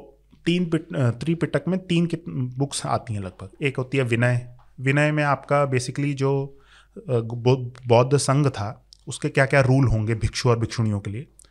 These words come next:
उसमें, उसमें डिस्कस करते हैं। फिर आता है सुत्त पिटक। सुत्त पिटक में जो गौतम बुद्ध की कहा, जो उन्होंने कहा, क्या-क्या कहा, उनके वचन हैं, वो र-, कर रखा है। और अभिधम्म पिटक है,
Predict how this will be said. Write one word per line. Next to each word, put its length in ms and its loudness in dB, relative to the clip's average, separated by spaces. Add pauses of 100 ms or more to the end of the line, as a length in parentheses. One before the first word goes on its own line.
(280)
उसमें, 320 0
उसमें 540 -2
डिस्कस 300 -4
करते 280 -10
हैं। 120 -12 (540)
फिर 100 4
आता 180 6
है 40 2
सुत्त 300 -4
पिटक। 320 -10 (560)
सुत्त 320 -4
पिटक 360 0 (380)
में 300 0
जो 100 0
गौतम 360 4
बुद्ध 160 -2
की 120 2
कहा, 360 2
जो 220 0
उन्होंने 240 2
कहा, 200 0
क्या-क्या 340 0
कहा, 260 0
उनके 200 0
वचन 340 2
हैं, 120 -4 (180)
वो 140 4
र-, 320 -2
कर 100 -4
रखा 280 -16
है। 100 -18 (580)
और 100 4
अभिधम्म 500 6
पिटक 320 2
है, 420 0